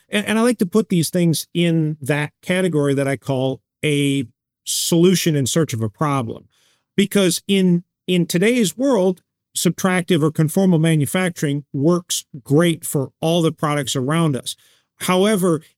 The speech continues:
it's finding those niches that three D printing moves into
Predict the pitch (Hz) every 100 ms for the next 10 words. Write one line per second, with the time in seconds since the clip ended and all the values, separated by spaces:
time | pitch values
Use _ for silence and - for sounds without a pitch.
0 | _ 190 180 - - _ - - 202 240
1 | 240 190 180 165 165 202 208 - 147 127
2 | - - 160 160 - 196 196 185 - 190
3 | 170 156 160 143 190 202 196 147